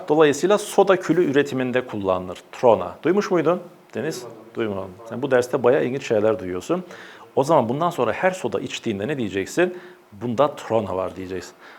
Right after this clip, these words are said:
Speaker 1: Soda külü. Ya da "Bana çek oradan bir Trona." Soda demeyeceksin, Trona diyeceksiniz, tamam mı? Türkiye Trona üretiminde dünyada birincidir arkadaşlar. Ankara Bey Pazarı. Ve geçtim asfaltit. Ö S Y M iki defa sordu bu asfaltitten ne anlıyorsa.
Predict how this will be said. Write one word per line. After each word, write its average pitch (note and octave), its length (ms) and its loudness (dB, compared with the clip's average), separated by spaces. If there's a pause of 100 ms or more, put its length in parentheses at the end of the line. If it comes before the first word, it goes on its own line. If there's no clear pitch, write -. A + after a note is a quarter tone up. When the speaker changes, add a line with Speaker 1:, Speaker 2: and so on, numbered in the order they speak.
(120)
Speaker 1:
Soda A2 420 2
külü. F#2+ 240 -8
Ya B2+ 180 6
da D3+ 100 8
"Bana E3 180 8
çek F#3+ 260 6
oradan F3 300 10
bir F3 100 8
Trona." D#3 500 6
Soda B2 320 0
demeyeceksin, C3+ 520 -2
Trona D#3+ 340 6
diyeceksiniz, G2 600 -6
tamam E3 300 0
mı? G2 180 -4 (140)
Türkiye A3+ 480 4
Trona E3+ 360 2
üretiminde B2 560 -2
dünyada C3+ 520 -4 (180)
birincidir F2+ 400 -14
arkadaşlar. D3+ 580 -6 (140)
Ankara C3+ 420 0
Bey G2+ 140 -2
Pazarı. - 340 -10 (260)
Ve C3 60 4
geçtim D#3+ 540 0
asfaltit. D3 840 0 (100)
Ö F#3 160 2
S G3 160 0
Y E3 100 2
M E3 80 -4
iki F#3+ 180 -2
defa D3+ 200 0
sordu G2+ 340 0
bu A2 80 4
asfaltitten C3+ 720 -2
ne C3 60 -4
anlıyorsa. C3 680 -2